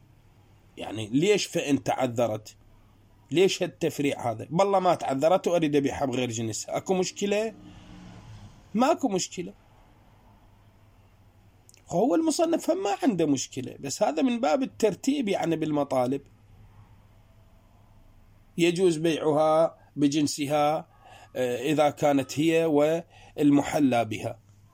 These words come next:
بشرط العلم. إذا ماكو علم ننتقل إلى كفاية الظن، إذا ماكو كفاية الظن بعد ما عندنا غير حل واحد، وهو شنو؟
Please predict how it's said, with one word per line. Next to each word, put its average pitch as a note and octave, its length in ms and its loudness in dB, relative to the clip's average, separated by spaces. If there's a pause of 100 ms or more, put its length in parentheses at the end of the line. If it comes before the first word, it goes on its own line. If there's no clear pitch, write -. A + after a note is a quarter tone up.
(540)
بشرط D#3 480 0
العلم. B2+ 480 0 (220)
إذا D#3 260 2
ماكو D#3 360 0
علم D3 360 0
ننتقل C3+ 420 -2
إلى C3+ 260 2
كفاية B2+ 560 -4
الظن، A#2+ 380 -10
إذا G#3 240 2
ماكو E3 300 -2
كفاية C#3+ 440 -2
الظن F3 260 -2
بعد G#3+ 260 -4
ما A#3+ 120 2
عندنا F3 300 0
غير C#3+ 220 0
حل F#3 260 -2
واحد، A2+ 380 -4
وهو E3 280 0
شنو؟ E3 380 -4